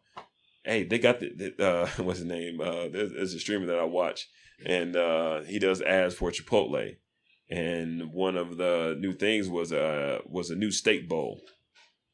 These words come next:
right? People are excited about that. It's like, "Oh, wow. This is not, I can just not get a burrito, but I, I, I can get this new steak bowl. That's li-, that's a little bit different." They're coming in to do it.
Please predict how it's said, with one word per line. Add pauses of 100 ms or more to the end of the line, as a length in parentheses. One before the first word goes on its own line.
right? (220)
People
are
excited
about
that.
It's
like, (200)
"Oh,
wow. (340)
This
is
not,
I
can
just
not
get
a
burrito,
but
I,
I,
I
can
get
this
new
steak
bowl. (340)
That's
li-,
that's
a
little
bit
different." (500)
They're
coming
in
to
do
it.